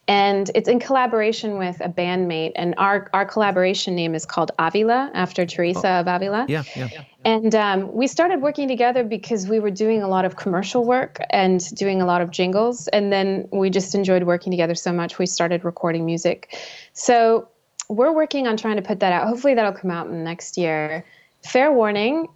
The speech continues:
Speaker 1: it's actually all dance, kind of dance beat music, R and B, electronic. Uh,
Speaker 2: Cool.
Speaker 1: so like I said, it's a big departure.
Speaker 2: Yeah.
Speaker 1: But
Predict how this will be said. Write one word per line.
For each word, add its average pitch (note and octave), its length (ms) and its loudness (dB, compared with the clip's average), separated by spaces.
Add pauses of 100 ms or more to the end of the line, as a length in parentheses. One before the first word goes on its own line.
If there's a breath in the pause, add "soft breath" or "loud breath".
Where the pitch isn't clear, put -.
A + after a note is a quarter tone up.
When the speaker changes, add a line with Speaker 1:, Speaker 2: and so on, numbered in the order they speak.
(120)
Speaker 1:
it's A3+ 360 0
actually A#3+ 460 0
all A3 200 0
dance, G3+ 640 -4
kind G#3 220 0
of F#3+ 180 -2
dance F#3+ 340 0
beat G3 280 0
music, G3 500 0
R F#3+ 140 4
and F#3+ 160 2
B, F#3+ 160 2
electronic. F#3 880 0
Uh, F#3 180 4
Speaker 2:
Cool. - 100 2
Speaker 1:
so G3+ 100 2
like F#3+ 180 2
I F3+ 60 2
said, F#3+ 260 0
it's F#3+ 100 -12
a - 40 -20
big F3+ 220 -10
departure. E3+ 540 -2
Speaker 2:
Yeah. - 420 -6
Speaker 1:
But - 320 2